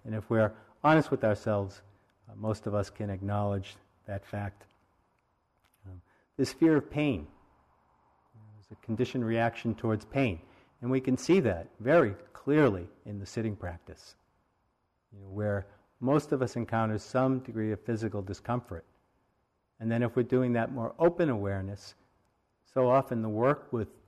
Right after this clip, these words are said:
physical pain is also being mindful of your reactions of aversion to it, of contraction, and once again, of fear,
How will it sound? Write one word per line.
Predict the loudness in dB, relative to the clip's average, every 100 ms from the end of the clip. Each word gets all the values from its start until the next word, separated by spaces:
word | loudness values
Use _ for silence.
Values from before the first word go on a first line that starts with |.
| _
physical | -6 -4 -6 -8
pain | -8 -6 -4 -4
is | -2
also | -2 -2 -6
being | -4 -4
mindful | -2 -2 -4 -6 -10
of | -8
your | -8
reactions | -6 -4 -6 -6 -14 -16
of | -14 -14
aversion | -10 -4 -4 -4 -12 _ _ _ _ _
to | -20 -20
it, | -20 _ -20
of | -14
contraction, | -12 0 2 2 -2 -14 -16 _ _ _
and | -14 -6
once | -6 -4
again, | -4 -4 -6
of | -12 -12
fear, | -2 -2 -2